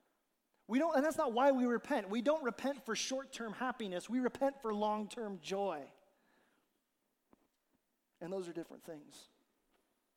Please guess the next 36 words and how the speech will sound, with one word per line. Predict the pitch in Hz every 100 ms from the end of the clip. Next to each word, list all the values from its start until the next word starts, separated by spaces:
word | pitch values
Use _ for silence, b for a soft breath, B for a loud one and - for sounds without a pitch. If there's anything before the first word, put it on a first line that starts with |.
| - -
which | 175
leads | 208 208
to | -
the | 185
next | 175 170 -
point. | - 143
So | -
if | 196
the | 196
first | - 269 277
way | 220 233 233
that | 226
repentance | 202 - 214 208 196
restores | 185 - 220 220
what | 180 196
sin | - 202
severs | - 185 175 165
is | 165
by | 190
restoring | 185 175 - 220 233 220
our | 196
relationship | 185 185 208 233 226 -
with | 220
God, | 190 156 147 147 B B B B _
then | - 208
repentance | 214 - 233 226 -
also | 208 214 - 233
restores | 220 185 - 190 185 170
our | - 165 165
joy | 131 - 190 196 185 180 160 B B -
in | 202 190 151
God. | 151 123 - - - _ _ _ _ _ _ B B
Repentance | 180 202 214 214 -
restores | 185 - 220 240 226
our | - 190
joy | 190 185 196 190 185 170